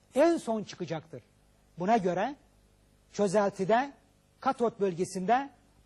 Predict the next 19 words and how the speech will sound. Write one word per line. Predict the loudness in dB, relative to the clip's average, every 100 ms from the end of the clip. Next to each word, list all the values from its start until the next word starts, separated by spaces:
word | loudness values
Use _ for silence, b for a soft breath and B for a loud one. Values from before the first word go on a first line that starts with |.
| -10
hidrojen | -2 0 0 -2
iyonları | -2 -4 -2 -4
iki | -4 -2 0
elektron | 0 0 0 0 -2
alarak | 0 2 4 2 0 _ _ _ _ _ _ _ _ _ _ _
gaz | 0 2
olarak | 2 0 -2 -4
dışarıya | -4 -4 -4
çıkması | -6 -10 -8 -8 -10 -10
beklenir. | -10 -8 -10 -10 -16 -20 _ -20 -20 _ -4
Anotta | 0 2 2 4
ise | 2 2 -2 -2 _ _ _ _ _ _ _ _ _ _ _ _ _ _ _ -10
hidroksil | -2 2 2 2 2 2
iyonlarıyla | 2 2 4 2 2 2 -4 -10 -2
iyodür | 2 4 4
iyonları | 4 4 0 -2
gider. | -4 -10 -14 _ _ -6
Ancak | -2 0 0 -2
bunlardan | 0 2 4 2 0